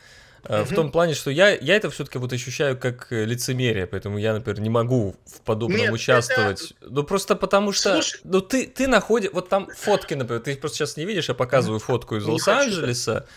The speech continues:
Speaker 1: Там, э, такое светлое небо, солнце светит, э, и народ там скандирует:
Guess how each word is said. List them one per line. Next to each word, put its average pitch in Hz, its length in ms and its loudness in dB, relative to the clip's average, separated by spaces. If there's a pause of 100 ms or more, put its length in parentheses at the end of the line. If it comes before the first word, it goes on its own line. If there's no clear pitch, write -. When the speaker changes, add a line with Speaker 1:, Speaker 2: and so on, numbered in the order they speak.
(480)
Speaker 1:
Там, 131 340 4
э, 113 600 2 (520)
такое 117 540 2
светлое 135 540 2
небо, 170 500 0
солнце 170 560 0
светит, 143 720 -4 (520)
э, 101 320 0
и 165 420 -2 (280)
народ 135 580 4
там 107 400 -2
скандирует: 120 800 -2